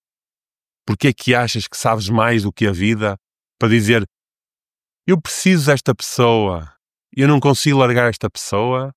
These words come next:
Aquelas pessoas devem-me isto e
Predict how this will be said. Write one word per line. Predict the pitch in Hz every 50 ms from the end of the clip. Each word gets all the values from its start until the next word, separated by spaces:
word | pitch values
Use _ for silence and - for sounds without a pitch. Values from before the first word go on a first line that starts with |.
| _ _ _ _ _ _ _ _ _ _ _ _ _ _ _ _ _ _ _ _ _ _ _ _ _ _ _ _ _ _ _ _ _ _ _ _ _ _ _ _ _ _ -
Aquelas | 113 101 - 139 139 139 123 -
pessoas | - - - - - 139 135 139 139 135 123 - - - - _ _ _ _ _ _ _ _ _ _ _ _ _ _ _ _ _ _ _ _ _ _ _ _ _ _ _ _ _ _ _ _ _ _ -
devem-me | 110 110 135 147 147 123 139 135 123 120 120 131 160
isto | 165 - - _ - - 156 156 147 - _ _ _ _ -
e | 131 135 131 131 131 135 131 127 127